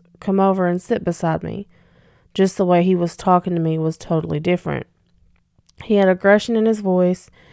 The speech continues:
and I was doing exactly what he told me because I was afraid." As they drove, though, he kept telling her they were destined to be together,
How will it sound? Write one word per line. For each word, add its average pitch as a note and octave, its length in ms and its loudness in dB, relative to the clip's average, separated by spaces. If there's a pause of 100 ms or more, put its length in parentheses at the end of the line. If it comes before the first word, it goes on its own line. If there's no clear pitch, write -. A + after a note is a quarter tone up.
(320)
and F#3 120 0
I F#3 100 4
was F#3 140 4
doing G3 220 0
exactly F#3 460 -2
what F#3+ 220 0
he G#3+ 80 -2
told F3+ 240 -2
me F3 100 -2
because F3 300 -2
I D#3+ 80 0
was D#3+ 180 -4
afraid." F3+ 520 -8 (920)
As F#3+ 180 2
they F#3 120 4
drove, F#3+ 540 4
though, E3+ 320 2
he F#3+ 160 -2
kept - 260 -2
telling F3+ 300 -2
her E3+ 360 0
they F3 200 0
were E3+ 120 0
destined F3 460 -2
to F#3 80 -6
be E3+ 160 0
together, E3 480 -4